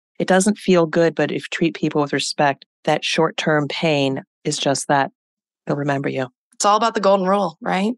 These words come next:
Speaker 2: Don't treat anybody the way you wouldn't wanna be treated.
Speaker 1: I have so enjoyed getting to know you, you personally, and the work that you've done to impact businesses. So I do ask anybody out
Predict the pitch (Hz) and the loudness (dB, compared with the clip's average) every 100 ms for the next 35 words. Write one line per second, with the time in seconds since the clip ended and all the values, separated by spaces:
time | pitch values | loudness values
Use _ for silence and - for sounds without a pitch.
0 | _ _ 190 190 - 202 196 214 190 180 | _ _ -2 -2 0 0 2 2 0 0
1 | 175 170 170 170 180 175 175 160 165 175 | 0 0 2 2 2 0 -2 -6 -6 -4
2 | 185 190 196 _ _ _ _ - 285 330 | -2 -2 -4 _ _ _ _ -2 0 0
3 | 220 143 - - 170 165 160 185 160 160 | 0 -2 -6 -2 0 2 0 0 -4 -4
4 | 139 135 135 135 - 147 160 156 175 156 | -4 -2 -2 -2 0 0 0 -2 -2 2
5 | 151 139 151 147 143 143 143 _ _ 165 | 2 0 0 0 2 0 -4 _ _ 0
6 | 170 - 143 135 - 143 139 135 139 143 | 0 2 0 0 -4 -4 -2 0 -2 -2
7 | 143 151 156 - 160 156 139 131 - 139 | 0 0 0 -2 -4 -4 -4 -4 -4 -4
8 | 139 - 135 131 - 135 131 - 139 135 | -4 -2 -2 -4 -2 -2 -2 -6 -6 -4
9 | 147 143 147 165 170 170 170 151 147 - | 0 0 0 2 2 4 2 2 0 0
10 | 151 151 165 160 - 147 | -2 0 0 -2 0 -2